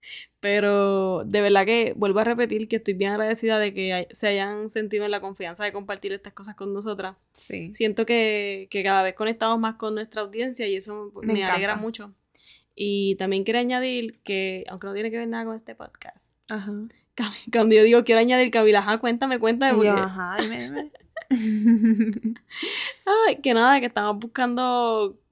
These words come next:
Speaker 1: eh, las cosas para ver si en algún momento podemos hacer el podcast en video.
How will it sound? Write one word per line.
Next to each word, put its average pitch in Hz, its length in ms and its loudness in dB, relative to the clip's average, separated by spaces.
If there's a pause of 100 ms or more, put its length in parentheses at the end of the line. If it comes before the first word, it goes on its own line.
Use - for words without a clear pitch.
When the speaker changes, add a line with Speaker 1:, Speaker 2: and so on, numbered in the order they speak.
(140)
Speaker 1:
eh, 180 880 -4 (240)
las 208 240 -2
cosas 240 340 -2
para 196 180 -2
ver 175 140 -2
si 208 120 -4
en 208 40 0
algún 214 200 0
momento 196 580 -2
podemos 170 340 -4
hacer 196 180 -8
el 196 120 -6
podcast 180 580 -10
en 180 260 -8
video. - 360 -8